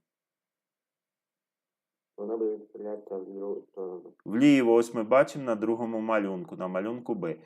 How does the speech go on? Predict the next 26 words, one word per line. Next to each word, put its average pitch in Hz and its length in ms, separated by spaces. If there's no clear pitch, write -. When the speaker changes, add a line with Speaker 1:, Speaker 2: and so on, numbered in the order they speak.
Speaker 2:
А - 60
тепер 185 320
уявіть 196 380
ситуацію, 127 760
коли 151 240
оцей 160 240
магніт 151 360
буде 139 200
перевернуто, 110 840
коли 135 260
знизу 127 380
буде 110 260
південь, 127 640
а 101 120
зверху 135 440
північ. 87 640
Помінялись 117 540
полюси 104 400
містами 95 460
тут 120 240
і 117 60
тут. 85 220
Що 160 260
зміниться, 120 540
скажіть 98 500
мені? 90 300